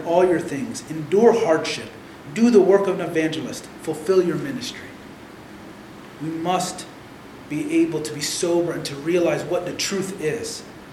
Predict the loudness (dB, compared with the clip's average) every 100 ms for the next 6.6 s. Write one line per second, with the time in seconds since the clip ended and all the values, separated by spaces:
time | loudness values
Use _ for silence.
0 | -20 -20 -20 -18 -10 -6 -2 2 4 2
1 | -2 -2 -2 -2 -2 -4 -6 -8 -10 -14
2 | -14 -16 -20 -20 -20 -14 -8 -6 -2 -4
3 | -2 -4 -2 2 2 2 0 0 -2 -6
4 | -14 -18 -20 -20 -8 0 2 4 2 0
5 | -6 -8 -8 -4 -2 -2 -4 -4 -4 -4
6 | -4 -6 -8 -10 -14